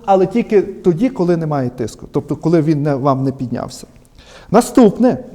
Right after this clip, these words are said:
що потрібно робити, коли, е, щоб позбутися тиску чи його нормалізувати, це коли ви лягаєте на масаж, температура на ролах ставиться невисока. Сорок, сорок п'ять градусів. Цього достатньо,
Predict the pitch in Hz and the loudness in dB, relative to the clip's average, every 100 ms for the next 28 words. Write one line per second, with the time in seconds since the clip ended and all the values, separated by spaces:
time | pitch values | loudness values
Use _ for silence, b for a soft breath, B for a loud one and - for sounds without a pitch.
0 | - - - 185 180 180 175 160 156 156 | -20 0 4 4 2 0 0 2 0 0
1 | 156 156 151 147 143 135 - - - _ | 0 -2 -4 -2 0 0 -4 -20 -20 _
2 | _ _ _ _ _ 139 131 120 165 131 | _ _ _ _ _ -4 -2 -2 -4 -4
3 | 160 143 151 143 143 143 190 220 170 - | -4 0 -2 -2 -6 0 0 0 -6 -4
4 | 151 139 131 135 139 196 208 151 - 170 | -4 -4 -4 -4 -2 -2 -2 -6 0 0
5 | - B B B _ 160 226 214 180 202 | 0 B B B _ 4 6 6 6 6
6 | 196 196 175 180 180 - 262 285 - - | 4 0 -4 -2 -4 -2 -4 -4 -12 -20
7 | _ _ B B B - 170 190 190 196 | _ _ B B B -2 2 4 2 6
8 | 233 208 170 147 180 180 226 302 220 127 | 8 8 6 2 2 4 6 4 4 0
9 | - - - - 180 185 180 175 160 160 | -8 -16 -10 2 2 2 -4 -8 -8 -8
10 | 147 - 117 - 101 - - - _ b | -10 -8 -8 -8 -18 -20 -20 -20 _ b
11 | _ - - 214 190 170 - - 247 208 | _ -10 -2 0 0 -2 -10 -8 -6 -8
12 | - 165 156 139 143 139 127 123 139 - | -4 0 0 -2 -4 -4 -4 -10 -10 -4
13 | 180 160 135 156 - 139 135 185 | -2 -2 -4 -6 0 2 2 -6